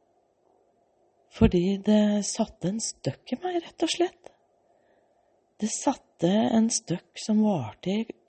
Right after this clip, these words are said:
i mange år, og det varer fremdeles. Og jeg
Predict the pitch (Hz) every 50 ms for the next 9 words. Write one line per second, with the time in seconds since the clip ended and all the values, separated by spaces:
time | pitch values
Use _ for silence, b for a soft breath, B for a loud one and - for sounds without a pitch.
0 | - 170 165 175 185 185 185 214 233 254 202 151 156 185 190 185 190 233 277 262
1 | 220 - 214 220 226 b b b b b b b _ 160 160 185 202 185 139 107
2 | - - 123 127 - - 202 214 175 147 147 151 165 208 277 320 - - B B
3 | B B B B B B - 160 -